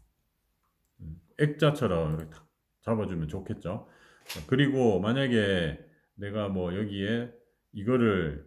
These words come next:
네모 안에 넣고 싶다 이러면은 레이어를 하나 더해서 이걸 많이 이용합니다. 이걸 이용해서 이런 식으로 하고, 이 각진 부분을 좀 둥글게 하고 싶다 할 때는 여기 선택에,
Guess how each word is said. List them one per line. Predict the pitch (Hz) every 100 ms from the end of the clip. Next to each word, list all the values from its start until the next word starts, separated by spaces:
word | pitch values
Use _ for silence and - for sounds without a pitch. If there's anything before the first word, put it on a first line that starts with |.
| _
네모 | 95 127 160 156
안에 | 135
넣고 | 95 85 95
싶다 | - - 90
이러면은 | 87 87 82 85 117 135 - _
레이어를 | 87 110 110 98
하나 | 87
더해서 | 80 80 80 76 131 151 151 - _ _ _ -
이걸 | 107 131 98
많이 | 85 85
이용합니다. | 85 78 71 67 98 101
이걸 | 82 80
이용해서 | 82 80 78 78 131 -
이런 | 80 78
식으로 | 73 64 - - _ _ _ _ _ -
하고, | 87 113 143 151 - _ _ _ _
이 | 139 139 143 135 123 - - _ _ _
각진 | - 143 - 180 190 160
부분을 | 127 131 120 107 107 92 78 78
좀 | 104 104 92 82 71 - - _ _ -
둥글게 | 151 160 107
하고 | 80 76
싶다 | 113 - 87
할 | 90 90
때는 | 101 90 87 120 143 143 -
여기 | 73 76
선택에, | 139 139 - 135 101 80 78 69